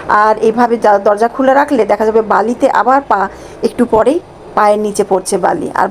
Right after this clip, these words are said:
পায়ের নিচে বালি পড়লে যে কী যন্ত্রণা, সেটা মানে আমরা সবাই বুঝি।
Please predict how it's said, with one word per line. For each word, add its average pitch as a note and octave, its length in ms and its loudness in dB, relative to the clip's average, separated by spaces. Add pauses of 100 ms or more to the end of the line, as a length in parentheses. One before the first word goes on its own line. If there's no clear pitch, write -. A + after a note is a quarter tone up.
পায়ের C4+ 240 2
নিচে D4 200 2
বালি A3+ 280 0
পড়লে A#3 200 2
যে G#3+ 120 -2
কী A3+ 180 -6
যন্ত্রণা, B3 540 2 (360)
সেটা C4+ 440 2
মানে G#3+ 440 0
আমরা G#3+ 220 0
সবাই A3 340 0
বুঝি। F3 360 -4